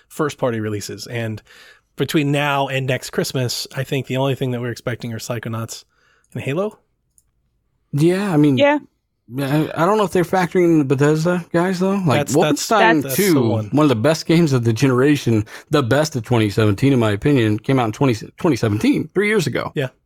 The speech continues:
Speaker 2: It's about time for Machine Games, uh, their next project. But, you know, this is a retooling period, as we've seen with Forza and all these other games.
Speaker 1: Yep.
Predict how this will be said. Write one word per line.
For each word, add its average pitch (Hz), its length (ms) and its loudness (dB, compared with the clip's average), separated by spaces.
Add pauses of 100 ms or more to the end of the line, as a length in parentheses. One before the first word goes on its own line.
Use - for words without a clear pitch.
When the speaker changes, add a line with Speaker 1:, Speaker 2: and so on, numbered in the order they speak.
(160)
Speaker 2:
It's 233 160 -2
about 285 280 2
time 196 200 2
for 165 80 4
Machine 139 400 4
Games, 120 480 2
uh, 110 280 -8 (320)
their 127 140 2
next 120 220 0
project. 123 420 0
But, 110 180 -2
you 156 120 -2
know, 135 160 0
this 180 180 -2
is 202 140 0
a - 20 2
retooling 160 580 2
period, 156 300 2
as 135 120 -4
we've 120 120 2
seen 139 160 2
with 127 120 0
Forza 139 420 2
and 143 100 0
all 120 140 2
these 127 160 2
other 139 140 2
games. 147 340 0
Speaker 1:
Yep. 135 180 -6